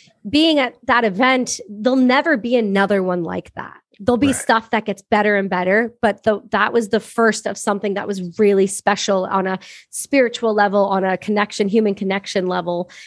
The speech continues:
Speaker 1: And it was a, a real privilege to get to be a part of that weekend.
Speaker 2: Yeah, absolutely. I mean, like, the whole thing was just special. And, and, uh, yeah, you're right. I mean, like, th-,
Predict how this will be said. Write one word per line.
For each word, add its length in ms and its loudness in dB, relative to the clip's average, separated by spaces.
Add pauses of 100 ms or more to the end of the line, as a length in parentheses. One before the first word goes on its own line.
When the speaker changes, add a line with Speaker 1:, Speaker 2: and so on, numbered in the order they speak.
(120)
Speaker 1:
And 140 -2
it 100 -2
was 180 -2
a, 480 0
a 220 -2
real 300 2
privilege 760 -2
to 120 -6
get 260 -4
to 100 -8
be 220 -8
a 80 -4
part 380 -6
of 160 -8
that 260 -14
weekend. 600 -12 (520)
Speaker 2:
Yeah, 380 2
absolutely. 720 2
I 80 -2
mean, 200 4
like, 420 -2
the 100 2
whole 240 0
thing 300 0
was 160 -6
just 200 -8
special. 520 -6
And, 260 -8
and, 260 -4
uh, 320 -8 (520)
yeah, 220 4
you're 160 0
right. 360 2
I 80 0
mean, 220 0
like, 320 -2 (180)
th-, 240 -14